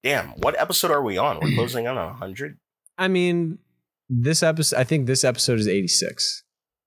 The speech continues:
Speaker 1: Nice.
Speaker 2: So, you know,
Speaker 1: Nice.
Speaker 2: fifteen.
Speaker 1: And we took breaks. Like, imagine if we didn't take breaks.
Speaker 2: Mm.
Speaker 1: We'd be in, like, upper five hundred by this point,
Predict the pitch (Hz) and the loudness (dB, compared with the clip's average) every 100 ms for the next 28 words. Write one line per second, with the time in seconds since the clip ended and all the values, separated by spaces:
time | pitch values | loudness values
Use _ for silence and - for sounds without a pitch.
0 | _ _ _ - 62 - - - - - | _ _ _ -12 -10 -4 0 2 0 -2
1 | - - 143 139 139 233 175 170 - - | -2 0 2 2 0 -2 -2 -2 -4 -6
2 | - - _ _ - 196 220 120 131 214 | -6 -12 _ _ 0 4 4 4 2 0
3 | - 240 151 101 101 160 135 - - - | 0 -2 -2 -4 0 0 0 2 2 2
4 | 143 127 - _ _ _ - 135 151 156 | 0 0 -4 _ _ _ -4 0 2 2
5 | 156 160 135 104 127 123 127 110 90 92 | 0 -2 -4 -2 -2 0 -2 -4 -4 -2
6 | 123 - - - - _ _ - 190 160 | -2 0 -2 -2 -8 _ _ -4 -2 -2
7 | - - _ - 117 156 165 151 127 101 | -4 -14 _ -10 -6 -4 0 2 2 0
8 | - _ 113 110 95 98 92 98 92 85 | -2 _ -4 -2 0 0 0 -4 -8 -8
9 | 64 _ _ - 76 69 - - 60 | -14 _ _ -4 -4 -2 -6 -6 -8